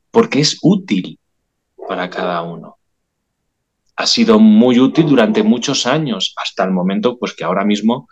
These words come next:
pues, nos estamos sentando y estamos hablando sobre ello, y a lo mejor empezamos a descubrir algo más sobre nuestro apego, ¿no? Pero ese apego ha sido útil porque me ha permitido a mí estar hoy aquí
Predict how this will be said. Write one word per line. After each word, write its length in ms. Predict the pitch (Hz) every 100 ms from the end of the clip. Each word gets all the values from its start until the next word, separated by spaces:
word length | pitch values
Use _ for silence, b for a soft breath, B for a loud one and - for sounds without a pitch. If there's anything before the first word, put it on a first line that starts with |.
| b b _
pues, 140 | - 95
nos 120 | 87
estamos 400 | 82 90 101 104
sentando 480 | 107 95 98 107 123
y 60 |
estamos 380 | 95 - 92 85
hablando 340 | 82 85 82
sobre 420 | 82 - 80 78 117
ello, 240 | 110 92
y 60 | 76
a 40 |
lo 80 | 78
mejor 260 | _ -
empezamos 420 | 92 - 90 90 87
a 80 |
descubrir 500 | 85 - - 87 98
algo 240 | 92 87 82
más 240 | 98 113
sobre 220 | - 85
nuestro 280 | 82 - -
apego, 420 | 85 80 73 _ -
¿no? 140 | B B B B B B -
Pero 160 | 107 107
ese 180 | -
apego 420 | 123 - 135 151 214
ha 60 |
sido 280 | 220 123 104
útil 500 | 151 226 - 110 - -
porque 300 | 104 - 98
me 80 |
ha 100 | 101
permitido 640 | 101 117 117 110 113 113 117
a 40 |
mí 360 | 117 139 233 - _ _ _ _ _
estar 520 | 98 - - 113 117 -
hoy 260 | 104 117
aquí 440 | 139 - - 175